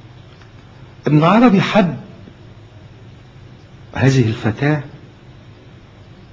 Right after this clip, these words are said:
حب عميق جدا، من العمق بحيث استطاع أن يصل به إلى التماس مع الوجود الحقيقي للأشياء.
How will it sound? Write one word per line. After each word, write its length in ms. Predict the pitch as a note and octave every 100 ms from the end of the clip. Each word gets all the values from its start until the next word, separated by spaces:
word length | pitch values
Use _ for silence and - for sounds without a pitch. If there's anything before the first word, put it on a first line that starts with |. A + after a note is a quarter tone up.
| - - - - -
حب 360 | - - E3+ B2+
عميق 540 | - A2+ C#3 D#3 - -
جدا، 500 | A2+ A#2 A2 F#2+ D#2+ - - - - - - - - - - - - - - - - - - - - - - -
من 200 | C#3 E3+
العمق 720 | E3+ D#3+ F#3 C4 B3 - - - - - A#2
بحيث 580 | C3+ - F#3 F#3+ - D#3
استطاع 920 | - - E3 D#3+ G#3 G3+ C3 A#2 D3+
أن 120 | C3+
يصل 400 | D3+ G3 - D3
به 460 | A#2 C3 F#3+ G#3 G3 - - - - - -
إلى 200 | E3 D#3
التماس 960 | D#3 - - D3 E3 A#3+ C4 A#3+ - - - - -
مع 220 | C3 C3+
الوجود 400 | C#3 C3+ C3 G3+
الحقيقي 680 | F3 - - B2+ D#3+ D#3 B2+
للأشياء. 600 | G#2 G2+ F#2+ - G2 E2